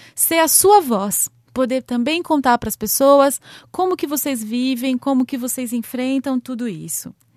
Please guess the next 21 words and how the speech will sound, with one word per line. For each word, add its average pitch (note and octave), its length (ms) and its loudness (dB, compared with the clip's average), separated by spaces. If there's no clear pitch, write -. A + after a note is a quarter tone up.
Bom, C#4 320 0
então, G4 380 -2
pra C#4+ 160 0
falar B3+ 260 0
com C#4 120 -2
a - 20 2
gente, E4+ 380 0
tem C#4+ 240 2
o C4 60 4
e-mail, C4 580 4
que - 100 -4
é C#4 80 4
o A#3+ 80 4
oncoguia A#3 480 2
arroba G#3+ 260 2
oncoguia G#3+ 760 2
ponto C4 320 4
com G#3 180 0
ponto G#3 240 -2
B F#3+ 80 -4
R. G#3+ 580 0